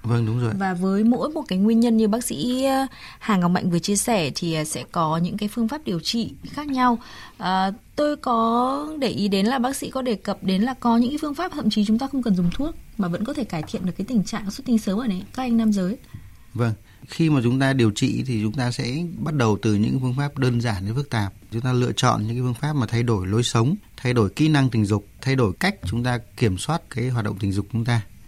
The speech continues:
Speaker 1: Ờ, sau khi điều trị, ờ, cái vấn đề này mà cái hiệu quả thành công không cao thì chúng tôi sẽ dùng thuốc để hỗ trợ.
Speaker 2: Vâng, cái việc dùng thuốc thì nó có kéo dài không và nó có ảnh hưởng gì đến sức khỏe của người sử dụng hay không ạ?
Speaker 1: Ờ, thông thường dùng thuốc thì, ờ, những cái thuốc này thì là cái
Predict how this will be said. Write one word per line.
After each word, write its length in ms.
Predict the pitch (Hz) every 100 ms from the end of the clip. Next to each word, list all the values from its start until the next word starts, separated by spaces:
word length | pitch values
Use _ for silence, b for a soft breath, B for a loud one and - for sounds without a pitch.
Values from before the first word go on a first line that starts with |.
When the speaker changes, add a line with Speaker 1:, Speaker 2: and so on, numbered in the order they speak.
| b b b
Speaker 1:
Ờ, 160 | 104 101
sau 260 | - 139
khi 120 | 127
điều 140 | 123 104
trị, 420 | - - 110 104
ờ, 140 | 98 98
cái 80 | 120
vấn 140 | 110
đề 100 | 120
này 220 | 107 104
mà 260 | 101 95 92
cái 100 | 104
hiệu 180 | 117 131 -
quả 200 | - 92
thành 140 | 95
công 160 | 113 104
không 180 | 120
cao 240 | 110 117 107
thì 80 | 98
chúng 80 | 110
tôi 120 | 110
sẽ 100 | 120
dùng 180 | 104 90
thuốc 260 | 135 151 -
để 60 |
hỗ 140 | 95 127
trợ. 140 | - - - - -
Speaker 2:
Vâng, 200 | 220 214 -
cái 100 | 247
việc 160 | 302
dùng 180 | 214 180
thuốc 220 | - 311 320
thì 380 | 254 185 175 165 - B B B B
nó 160 | 196
có 180 | 196 202 208
kéo 120 | 208
dài 200 | 247 240
không 280 | - 233 226
và 180 | 226 185
nó 120 | 180
có 240 | - 180 175
ảnh 120 | 247
hưởng 240 | 214 185 160
gì 120 | 175
đến 120 | 165
sức 160 | 285 302
khỏe 160 | 320 202
của 160 | -
người 140 | 170 170
sử 140 | -
dụng 180 | 170 196
hay 140 | 214
không 180 | 214 233
ạ? 60 | 202
Speaker 1:
Ờ, 220 | 110 104 101
thông 160 | 147
thường 280 | 135 120 104
dùng 180 | 104 104
thuốc 220 | 135 170
thì, 280 | - 107 101
ờ, 80 | 98
những 160 | 98 127
cái 100 | 139
thuốc 200 | 165 143
này 180 | 107
thì 160 | 95 95
là 120 | 95 95 -
cái 220 | 104